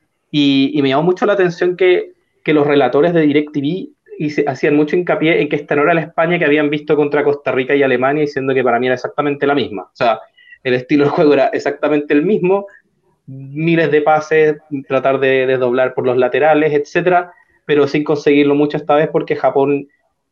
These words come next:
es el equipo que yo creo que más se les ha ratonado como, como tal. Entonces, una, una dura prueba para lo que se viene ahora en España, sabiendo que su sistema no es infalible, es un sistema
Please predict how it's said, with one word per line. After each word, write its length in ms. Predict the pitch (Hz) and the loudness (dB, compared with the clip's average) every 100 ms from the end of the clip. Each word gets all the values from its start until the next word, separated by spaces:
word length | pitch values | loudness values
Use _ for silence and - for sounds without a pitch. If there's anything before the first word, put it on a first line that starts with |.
| _ | _
es 120 | 143 | 0
el 100 | 143 | 0
equipo 320 | 131 143 143 | 0 0 0
que 120 | 139 | 2
yo 120 | 127 131 | 2 2
creo 120 | 131 | 2
que 100 | 117 | 0
más 220 | 131 131 | -2 -2
se 80 | 147 | -2
les 120 | 127 | 0
ha 80 | 131 | 0
ratonado 640 | 135 127 113 123 139 143 | 0 0 0 2 4 4
como, 380 | 143 131 127 127 | 2 0 0 -2
como 200 | 123 120 | -2 -2
tal. 320 | 139 120 95 _ | 0 0 -4 _
Entonces, 640 | 120 120 135 131 135 131 131 _ _ _ _ _ _ | -14 -4 -4 -2 0 -2 -4 _ _ _ _ _ _
una, 400 | 143 139 135 131 | 0 2 0 0
una 200 | 143 127 | 0 2
dura 240 | 135 151 | 2 2
prueba 260 | 160 170 165 | 2 2 4
para 160 | 165 | 2
lo 100 | 165 | 0
que 80 | 165 | -4
se 160 | - 156 | -4 -4
viene 200 | 160 156 | -2 0
ahora 220 | 151 156 | 2 2
en 80 | 156 | 0
España, 380 | 151 156 165 170 | -2 -2 -2 -2
sabiendo 420 | 151 147 147 143 | 0 0 2 0
que 100 | 147 | 0
su 140 | 143 | -4
sistema 440 | 139 123 - 139 135 | -8 -10 -8 -4 -2
no 200 | 131 139 | -2 -2
es 340 | 143 - _ _ | -4 -6 _ _
infalible, 640 | 151 143 165 165 123 95 - | -4 -2 0 0 0 -4 -6
es 100 | 131 | -4
un 120 | 127 127 | -4 -4
sistema 460 | 127 - 135 131 | -8 -4 -2 -2